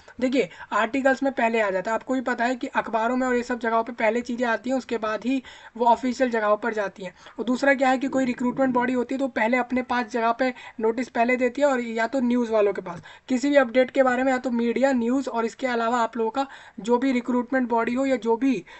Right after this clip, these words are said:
जो भी अथॉरिटी या ऑर्गेनाइजेशन है जो कि एडमिशन करा रही है, रिक्रूटमेंट करा रही है, तो वो अपने वेबसाइट पे देगी या फिर वो मीडिया के अंदर सबसे पहले आएगा। इसके अलावा कहीं देखने को मिलेगा नहीं। हो सकता है कुछ आर्टिकल्स में आ जाए,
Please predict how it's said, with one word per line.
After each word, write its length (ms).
जो 240
भी 280
अथॉरिटी 460
या 80
ऑर्गेनाइजेशन 640
है 100
जो 120
कि 140
एडमिशन 440
करा 240
रही 160
है, 160
रिक्रूटमेंट 520
करा 200
रही 180
है, 180
तो 80
वो 100
अपने 380
वेबसाइट 460
पे 80
देगी 340
या 100
फिर 140
वो 80
मीडिया 380
के 120
अंदर 160
सबसे 260
पहले 260
आएगा। 240
इसके 240
अलावा 220
कहीं 300
देखने 280
को 80
मिलेगा 360
नहीं। 180
हो 100
सकता 240
है 80
कुछ 240
आर्टिकल्स 500
में 100
आ 80
जाए, 160